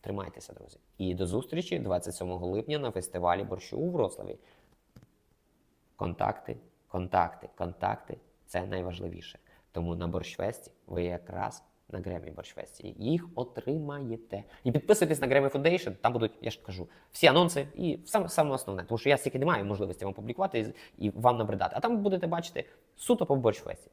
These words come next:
Підписуйтесь на їхню Instagram-сторінку, там будете бачити, як українці тішаться тим, що вони допомагають Збройним силам України. Не в той спосіб, як в Україні привикли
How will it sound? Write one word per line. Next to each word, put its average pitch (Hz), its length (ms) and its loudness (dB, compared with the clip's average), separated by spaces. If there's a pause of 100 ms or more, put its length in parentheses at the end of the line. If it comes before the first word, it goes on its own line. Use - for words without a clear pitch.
Підписуйтесь 180 520 2
на 110 60 -2
їхню 120 180 -4
Instagram-сторінку, 180 720 -2
там 165 240 2 (1040)
будете 127 320 0
бачити, 113 380 -4
як 110 200 -2
українці 110 480 -6
тішаться - 380 -8
тим, 143 220 -4
що - 160 -12
вони 107 180 -4
допомагають 95 440 -6
Збройним 92 280 -10
силам 92 260 -12
України. 143 440 -8 (300)
Не 151 80 2
в - 40 0
той 143 100 6
спосіб, 104 320 -2
як 92 140 -2
в 98 40 -12
Україні 92 360 -6
привикли 90 400 -8